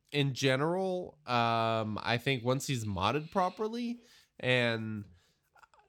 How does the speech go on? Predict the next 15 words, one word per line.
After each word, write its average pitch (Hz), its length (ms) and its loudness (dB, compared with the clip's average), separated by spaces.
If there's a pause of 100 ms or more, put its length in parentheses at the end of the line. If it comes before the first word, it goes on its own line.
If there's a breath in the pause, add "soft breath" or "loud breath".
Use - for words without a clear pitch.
(360)
I 139 40 -8
mean, 123 240 -2
he's 147 200 -2
gonna 254 140 -2
be 202 60 2
able 143 220 0
to 123 80 -4
do 139 140 0
some 131 200 -4
kick-ass 131 500 2
damage. 143 300 2
I've, 156 280 0 (160)
like, 160 300 2
I've 254 160 6
seen 254 480 -2